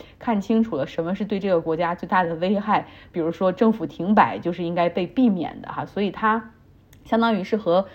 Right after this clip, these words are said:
民主党合作啊，实现了一个这样的一个延期方案，避免政府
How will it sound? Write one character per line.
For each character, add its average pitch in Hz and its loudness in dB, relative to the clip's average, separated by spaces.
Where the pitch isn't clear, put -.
民 185 0
主 247 4
党 160 2
合 156 -6
作 233 2
啊， - -8
实 - -6
现 254 2
了 170 2
一 151 -2
个 156 0
这 180 -2
样 160 0
的 156 2
一 156 -2
个 160 0
延 156 0
期 190 -6
方 190 -2
案， 196 -2
避 220 0
免 170 -2
政 170 -2
府 160 -14